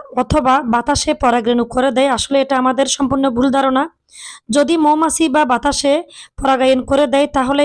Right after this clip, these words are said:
ওই ফলের আকৃতি খুবই ছোট হবে। রাতে মৌমাছি থাকে না, এটা আমরা অনেকে জানি, তাই আমরা রাতে সতর্কতার সাথে এই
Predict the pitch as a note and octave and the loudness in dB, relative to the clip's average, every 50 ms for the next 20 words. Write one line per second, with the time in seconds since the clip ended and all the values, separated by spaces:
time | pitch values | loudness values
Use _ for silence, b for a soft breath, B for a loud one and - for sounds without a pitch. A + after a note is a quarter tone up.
0 | D4 D4+ C#4+ C4+ C#4 D4+ D#4+ E4+ E4 B B B B B - C#4+ C#4+ D4 D4 D4 | 0 2 2 2 2 2 0 -2 -4 B B B B B 0 0 2 2 2 2
1 | C#4 C#4+ C#4+ C#4 B3 - E4 E4 - D4 C4+ D#4 - - C#4+ - C#4+ C4+ A3 A3+ | 2 2 2 0 0 0 -2 -2 -2 0 0 0 0 -2 -2 -2 -2 -2 -2 -2
2 | G3 G3 F#3+ F#3+ G3 - _ _ _ _ _ _ _ _ _ _ _ _ _ _ | -2 -2 -4 -6 -8 -14 _ _ _ _ _ _ _ _ _ _ _ _ _ _
3 | _ _ _ _ _ _ _ _ _ _ _ B B B B B - - C4 B3+ | _ _ _ _ _ _ _ _ _ _ _ B B B B B -6 -4 -2 -2
4 | B3+ C4 D4 C#4 C#4 C#4 C4+ B3+ C4 C4 C#4 C4+ - D4+ - - C4+ C4+ - C#4 | 0 2 2 2 2 2 2 2 2 2 0 0 0 -2 0 0 0 -2 0 0
5 | C4+ C4+ C#4+ C4 A#3+ - B3+ A3 B3 B3 B3+ A#3+ B3 C4 B3+ C#4+ C#4 A#3+ C#4+ C4+ | 0 2 2 0 0 0 0 0 0 0 0 0 0 0 -2 -2 -2 0 0 2
6 | B3 C4+ D4 - B B B B B B C#4+ C#4+ C#4+ C4+ B3+ B3+ B3+ C4+ C#4+ C#4+ | 2 0 -2 -4 B B B B B B -2 0 0 2 2 2 2 2 2 2
7 | C4 A3+ - C4 C#4 C#4+ - - D4 C#4+ - C#4 C4 C#4+ C#4 C#4+ C#4 C4 - - | 0 0 0 0 -2 -2 -2 -2 -4 -4 -4 -2 -2 -2 -2 -2 -2 -4 -4 -4
8 | C#4 - - C#4 C#4+ E4+ F4+ - B B B B B B B - C4+ C#4 | -4 -4 -2 -2 -2 -2 -4 -8 B B B B B B B -2 -2 -2